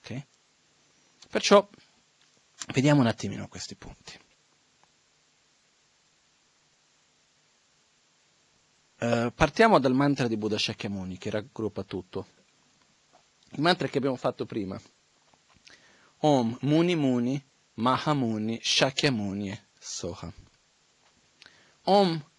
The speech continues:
vuol dire corpo, parola e mente. Ok? Om è fatto di tre parti, tre suoni, il suono A, il suono U e il suono Ma. A, U,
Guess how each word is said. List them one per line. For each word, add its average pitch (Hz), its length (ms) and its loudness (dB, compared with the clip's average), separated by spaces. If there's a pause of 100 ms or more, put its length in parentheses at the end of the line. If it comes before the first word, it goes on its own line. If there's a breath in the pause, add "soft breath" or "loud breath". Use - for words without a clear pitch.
(220)
vuol 131 220 2
dire 127 280 0
corpo, 160 680 0
parola 95 680 0
e - 100 -10
mente. 98 560 -12 (580)
Ok? 110 280 -14 (540 soft breath)
Om 156 380 2 (360)
è - 100 -10
fatto - 380 2
di 113 120 -4
tre 120 200 -2
parti, 98 500 -6 (1600 soft breath)
tre 123 200 -4
suoni, 104 420 -4
il - 380 -14
suono 104 420 -6
A, 151 340 0 (420)
il 117 120 -8
suono 131 480 -2
U 110 260 -2 (280)
e 113 80 -4
il 117 100 -2
suono 107 320 -6
Ma. 101 260 -8 (1080)
A, 104 440 -2 (180)
U, 104 320 -2